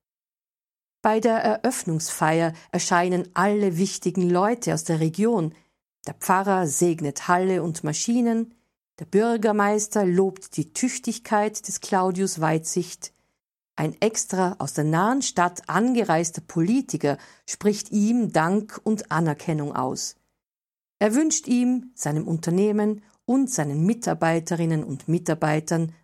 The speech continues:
weiterhin viel Erfolg. Claudius Weitsicht bedankt sich bei seiner Belegschaft für ihre Loyalität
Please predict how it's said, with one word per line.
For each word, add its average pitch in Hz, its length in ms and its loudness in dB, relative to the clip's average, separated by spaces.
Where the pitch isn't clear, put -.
weiterhin 190 800 0
viel 233 400 -2
Erfolg. 156 640 -4
Claudius 233 560 0
Weitsicht 160 560 -2
bedankt 202 440 0
sich 160 200 -4
bei 156 100 0
seiner 165 240 0
Belegschaft 202 640 0
für - 140 -4
ihre 175 240 0
Loyalität 165 920 0